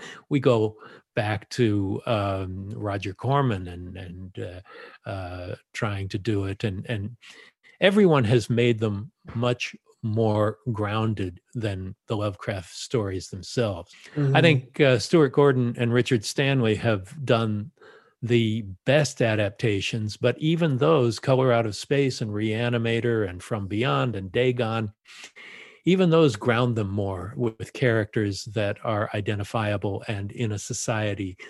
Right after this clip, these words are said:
Speaker 1: that is more recognizable to us. The, the wonderful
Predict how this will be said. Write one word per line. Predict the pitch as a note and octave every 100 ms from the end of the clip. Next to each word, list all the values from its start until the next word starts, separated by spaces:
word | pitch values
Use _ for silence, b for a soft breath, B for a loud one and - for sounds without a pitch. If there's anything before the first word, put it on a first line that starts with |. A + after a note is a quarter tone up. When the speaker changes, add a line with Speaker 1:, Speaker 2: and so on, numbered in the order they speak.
| B
Speaker 1:
that | B2+
is | G#2 G2+
more | G#2+ G2
recognizable | F#2+ F2+ G2+ G#2+ G2+ G#2 G2+ F#2
to | - C3 A2+
us. | F2 - - B B B B -
The, | A2+ A2 G2+ - _ _ _ _ _ - - -
the | A2+
wonderful | G2+ A2+ D#3 C3+ C3 G#2+